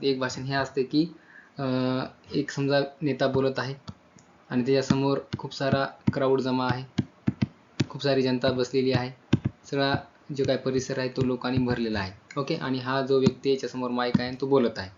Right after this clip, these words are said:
ओके, तर भाषणाच्या दोन टाईप सांगत असताना समजा हा एक दुसरा एक व्यक्ती आहे, याच्यासमोर खूप सारा क्राऊड बसलेला आहे, जनता बसलेली आहे, आणि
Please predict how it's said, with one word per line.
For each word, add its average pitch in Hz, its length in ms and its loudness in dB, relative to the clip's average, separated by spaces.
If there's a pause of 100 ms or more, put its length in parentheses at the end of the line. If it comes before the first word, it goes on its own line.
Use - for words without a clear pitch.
(460)
ओके, 170 180 2 (440)
तर 180 280 6
भाषणाच्या 156 420 -2
दोन 156 200 0
टाईप 156 200 -2
सांगत 151 300 -2
असताना 151 400 -4 (140)
समजा 143 260 -4
हा - 180 -4
एक 151 160 -4
दुसरा 147 240 -4
एक 147 100 4
व्यक्ती 143 260 -6
आहे, 147 80 0
याच्यासमोर 143 440 -4 (800)
खूप - 180 -8
सारा 147 160 0
क्राऊड 143 280 -2
बसलेला 139 360 -2
आहे, 135 160 -8
जनता 135 400 -4
बसलेली 131 380 -6
आहे, 131 120 -10 (1600)
आणि 139 260 -2